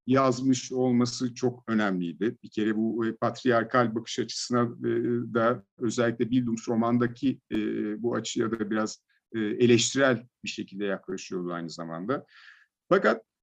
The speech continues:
e, şu dikkatimi çekti. E, Frantumaglia adlı,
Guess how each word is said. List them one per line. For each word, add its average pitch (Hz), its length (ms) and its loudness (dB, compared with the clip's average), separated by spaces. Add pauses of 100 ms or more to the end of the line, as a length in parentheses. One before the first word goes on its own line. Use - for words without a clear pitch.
(160)
e, 160 260 8
şu 220 300 2
dikkatimi 160 500 4
çekti. 147 640 -2
E, 143 60 0 (760)
Frantumaglia 175 1160 2 (180)
adlı, 120 600 0